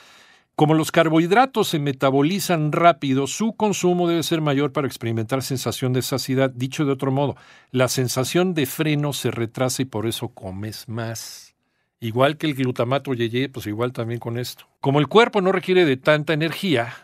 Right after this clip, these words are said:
en la noche como en el día, la energía, o sea, las calorías no utilizadas, se almacenan.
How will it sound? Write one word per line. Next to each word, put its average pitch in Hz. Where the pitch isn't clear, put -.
en 120
la 120
noche 131
como 113
en 131
el 147
día, 127
la 113
energía, 117
o 127
sea, 123
las 110
calorías 117
no 120
utilizadas, 127
se -
almacenan. 127